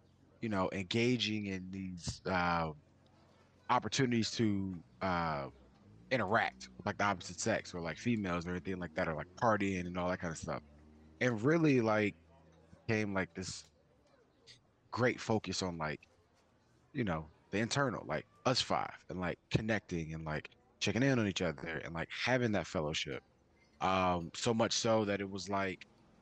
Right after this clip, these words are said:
you know, there were opportunities where we could have gone out and turned up, and we were just like, "Nah, I'd rather just turn in and hang with my homies." Like, and I thought that that was very, uh, that was very cool. It was a, it was a,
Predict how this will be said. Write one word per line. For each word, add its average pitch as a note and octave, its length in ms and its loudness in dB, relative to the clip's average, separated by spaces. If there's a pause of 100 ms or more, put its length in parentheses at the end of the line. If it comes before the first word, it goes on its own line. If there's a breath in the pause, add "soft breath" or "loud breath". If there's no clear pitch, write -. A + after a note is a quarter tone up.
(340)
you G2+ 60 -10
know, F#2 220 -4
there A2+ 160 2
were G#2 80 6
opportunities G#2 480 -2
where F#2 80 -6
we G#2+ 100 -6
could G2 160 -10
have F#2 140 -4
gone F#2+ 280 0
out A2 220 4
and F#2+ 120 -6
turned A#2+ 320 -2
up, E3+ 200 2
and G#2+ 100 -4
we A2+ 60 -6
were A2 60 -8
just - 160 -10
like, G2 340 -2
"Nah, F3 260 -4
I'd D#3 60 -6
rather C#3+ 180 -2
just - 260 -8
turn D#3 240 -2
in E3+ 140 -2
and D#3 80 -4
hang D#3 160 -2
with D#3+ 120 -2
my D#3+ 120 -2
homies." D3 440 0
Like, E2 240 -8 (1160)
and A2 100 0
I A#2 160 2
thought A2+ 200 2
that G#2+ 160 -2
that A2 160 0
was G#2 200 -4
very, G#2 460 -2
uh, F#2 500 -2 (680)
that B2 100 2
was C#3 140 0
very C#3+ 260 0
cool. A#2+ 380 -4 (240)
It G2 60 -4
was G#2 220 -4
a, F#2+ 280 0 (180)
it G2+ 80 -6
was G2 180 -6
a, F2 380 -4